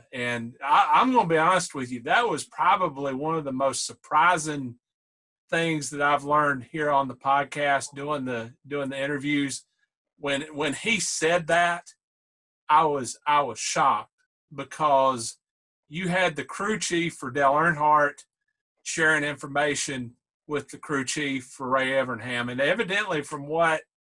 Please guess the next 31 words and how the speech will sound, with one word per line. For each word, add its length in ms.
uh, 400
from 160
what 200
Andy 280
said, 380
he, 300
he 280
said 320
that 140
they 160
shared 420
basically 560
everything, 420
uh, 220
that 220
was 120
going 260
on 180
with 120
those 220
race 240
cars. 340
So 320
that 380
was, 420
that 200
was 140
pretty 240
revealing, 500
I 220
thought. 220